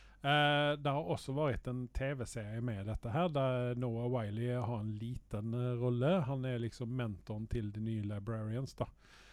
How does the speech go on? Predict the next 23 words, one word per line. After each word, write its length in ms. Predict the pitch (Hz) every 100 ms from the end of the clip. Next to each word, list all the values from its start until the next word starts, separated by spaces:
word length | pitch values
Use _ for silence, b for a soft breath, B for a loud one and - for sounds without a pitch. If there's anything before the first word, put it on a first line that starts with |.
| B -
Eh, 400 | 131 135 131 135 143 -
og 480 | 131 131 127 127 127
der 200 | 131 123
det 100 | 127
er 60 |
Rebecca 520 | 123 117 127 120 - 117
Romaine 600 | 117 120 120 113 117 107
som 220 | - 120
er 220 | 117 110 110
hovedkarakteren, 1300 | 120 117 107 113 110 117 127 - 123 107 120 110 117
kan 120 | 123
man 100 | 123
vel 100 | 135
si. 180 | - 151 B B B B B
Men, 180 | 170 185
eh, 200 | 190 190
tilbake 380 | - 175 170 160
til 100 | 147
Librarian. 640 | 170 160 175 143 175 214 180
Han 240 | 170 175
spiller 340 | - 165 139
da, 140 | 151 143 139 139 143 143 143 139
eh, 40 | 135